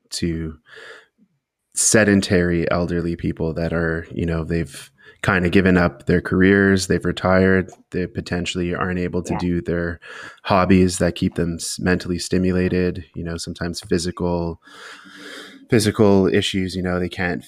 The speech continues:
Speaker 1: like, I know Max, your grandfather, it was fishing, and, you know, with my grandfather, it was making wine and working. And,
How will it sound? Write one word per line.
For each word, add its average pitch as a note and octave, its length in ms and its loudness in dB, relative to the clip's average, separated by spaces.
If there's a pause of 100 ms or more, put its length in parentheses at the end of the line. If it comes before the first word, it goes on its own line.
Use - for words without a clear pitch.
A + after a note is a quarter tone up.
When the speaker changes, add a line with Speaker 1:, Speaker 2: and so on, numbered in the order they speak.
(120)
Speaker 1:
like, F2+ 200 -6
I F2 60 -6
know F2+ 180 -6
Max, F2 360 -8
your F2 100 -8
grandfather, F2+ 720 -6
it F2+ 140 -10
was E2+ 180 -10
fishing, F2+ 560 -2
and, F2 420 -8
you F2+ 60 -6
know, F2+ 100 0
with F#2 140 -4
my F#2 160 4
grandfather, F#2 640 0
it F2+ 60 0
was F2 180 -4
making F2 400 0
wine F#2 460 4
and F2 120 -2
working. F#2 540 0
And, F2 240 -8